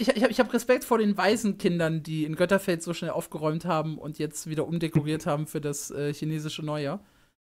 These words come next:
Äh, genau, das ist halt, ne, chinesisches Neujahr. Ich, ich, das fand ich ganz lustig, dass im Reddit so viele gemeckert haben, dass das Event kommt. Ähm, ja, man würde halt von Feiertag zu Feiertag gehen, aber es liegt halt nicht an ArenaNet,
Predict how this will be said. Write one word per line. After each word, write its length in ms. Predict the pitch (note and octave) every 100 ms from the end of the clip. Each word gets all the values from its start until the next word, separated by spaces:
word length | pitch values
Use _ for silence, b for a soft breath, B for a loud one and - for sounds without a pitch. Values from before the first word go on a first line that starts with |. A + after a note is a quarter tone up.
| _ _ _ E3
Äh, 160 | E3
genau, 200 | D#3+ G3
das 260 | F3 G3 G3+
ist 160 | G3 G3
halt, 140 | E3+
ne, 60 | G3+
chinesisches 520 | G#3 G#3 G3+ G3+ G3
Neujahr. 240 | G3 A3+
Ich, 180 | E3 - -
ich, 120 | -
das 380 | E3 - - -
fand 140 | A#3+
ich 80 | C#4
ganz 200 | A3 G#3
lustig, 240 | C4 C#4 G#3
dass 180 | F3+
im 60 | F#3
Reddit 260 | F3+ F#3+ F#3
so 100 | F3+
viele 240 | - G3+
gemeckert 520 | G3 F3 B3+ A#3 F3+
haben, 220 | E3 D#3 D#3+
dass 140 | D#3+
das 180 | E3 D#3+
Event 380 | D#3 D3 D#3+ -
kommt. 400 | D3 D#3 G#3+ - _ _ _ _ _ -
Ähm, 180 | E3 E3
ja, 100 | E3+
man 240 | E3+ F3+
würde 200 | F3+ A3
halt 160 | G3+ G3
von 320 | - F#3+ F#3+
Feiertag 500 | - F#3+ F#3+ G#3+ G3
zu 80 | E3+
Feiertag 540 | - B3 F#3 F3 D#3
gehen, 200 | D#3 D#3
aber 340 | E3+ D#3+ E3 D3+
es 140 | D3
liegt 220 | F3+ F3
halt 80 | G3
nicht 160 | F#3 E3+
an 60 | D#3+
ArenaNet, 600 | D#3 A#3 A3+ C#3 C#3